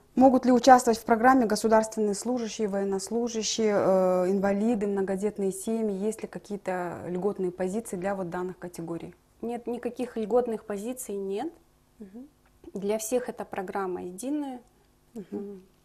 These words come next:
Speaker 2: То
Speaker 1: Хорошо.
Speaker 2: есть льгот никаких нет.
Speaker 1: Хорошо,
Speaker 2: Мгм.
Speaker 1: то есть условия
Speaker 2: Главное,
Speaker 1: программы
Speaker 2: доход,
Speaker 1: едины для
Speaker 2: самое
Speaker 1: всех.
Speaker 2: главное в этой программе,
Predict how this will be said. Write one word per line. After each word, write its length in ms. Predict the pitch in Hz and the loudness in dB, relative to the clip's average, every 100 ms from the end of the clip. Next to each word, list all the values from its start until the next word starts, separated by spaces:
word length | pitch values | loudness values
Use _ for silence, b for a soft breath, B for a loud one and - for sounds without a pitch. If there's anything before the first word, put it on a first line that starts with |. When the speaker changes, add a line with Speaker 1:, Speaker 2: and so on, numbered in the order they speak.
| _ - B | _ -20 B
Speaker 2:
То 100 | - | -6
Speaker 1:
Хорошо. 220 | 220 220 208 | -4 -4 -6
Speaker 2:
есть 80 | 196 | -6
льгот 180 | 226 220 | -6 -6
никаких 500 | 196 190 - - - | -10 -12 -16 -20 -18
нет. 180 | 190 | -14
Speaker 1:
Хорошо, 300 | - 214 208 | -6 -6 -6
Speaker 2:
Мгм. 60 | 196 | -4
Speaker 1:
то 60 | 202 | -4
есть 220 | 196 - | -4 -6
условия 240 | - 190 | -6 4
Speaker 2:
Главное, 380 | 233 285 330 294 | 10 10 10 6
Speaker 1:
программы 220 | 247 240 214 | 6 6 6
Speaker 2:
доход, 180 | 254 | 4
Speaker 1:
едины 100 | 254 262 | 4 2
для 80 | |
Speaker 2:
самое 340 | 247 277 277 233 | 4 4 4 0
Speaker 1:
всех. 80 | 214 | 0
Speaker 2:
главное 580 | 220 285 381 262 208 196 | 0 0 0 0 0 -2
в 100 | 196 | -4
этой 360 | 196 196 185 | -6 -6 -8
программе, 640 | 185 196 196 196 190 185 | -8 -8 -6 -6 -4 -6